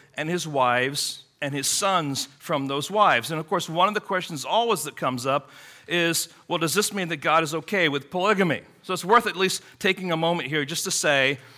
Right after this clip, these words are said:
that polygamy was never God's intention. And when you see it in the Old Testament as a practice of, in particular,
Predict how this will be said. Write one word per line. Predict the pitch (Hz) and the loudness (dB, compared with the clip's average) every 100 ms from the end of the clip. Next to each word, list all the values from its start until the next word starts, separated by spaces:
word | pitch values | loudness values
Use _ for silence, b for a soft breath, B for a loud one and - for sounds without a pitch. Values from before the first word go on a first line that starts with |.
| B - | B 2
that | 156 139 - - | 2 2 -4 -12
polygamy | - 175 240 226 165 160 | -6 2 4 4 2 0
was | 156 135 | -2 -4
never | 147 185 214 220 214 | 0 2 4 4 2
God's | - 175 165 170 165 | 2 2 4 4 2
intention. | 160 165 - 180 175 - 127 - _ _ _ b b b b | -6 -8 -2 0 0 -2 -4 -12 _ _ _ b b b b
And | 156 | -2
when | 175 | -2
you | 180 | 0
see | 180 - - 269 208 | 0 0 0 0 0
it | 135 - b b | 0 -4 b b
in | 180 214 | -4 -2
the | 214 | 0
Old | 175 196 | 0 -2
Testament | - 160 151 147 139 | -2 -2 -2 -6 -2
as | 160 147 | -2 0
a | 147 135 - _ | -2 -2 -6 _
practice | - 196 214 - 120 - | 2 4 4 0 -6 -4
of, | 131 160 | -6 -8
in | 208 | -10
particular, | 254 240 226 190 165 | -4 -4 -4 -2 -2